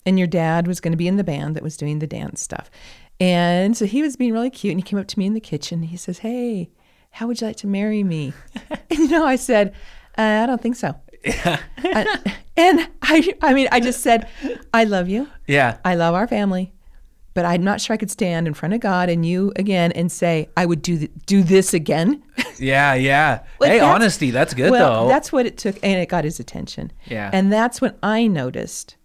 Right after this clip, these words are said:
Speaker 1: that he wanted to talk then about,
Speaker 2: Yeah.
Speaker 1: "What are you feeling? What's going on?" I mean, he, prior to that,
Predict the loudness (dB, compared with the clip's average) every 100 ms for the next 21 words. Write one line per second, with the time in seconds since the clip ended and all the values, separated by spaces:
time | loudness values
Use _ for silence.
0 | _ _ _ _ _ -2 -2 -2 -2 0
1 | 2 0 -4 -10 -12 -12 -12 -10 -8 -8
2 | -8 -6 -4 -4 -6 -10 _ _ _ _
3 | _ -4 0 2 2 2 -2 -2 -4 -2
4 | -6 -8 -4 0 0 0 -2 -2 0 0
5 | 2 4 2 0 -10 -20 _ -4 -2 -2
6 | -4 -6 -6 -4 -4 -6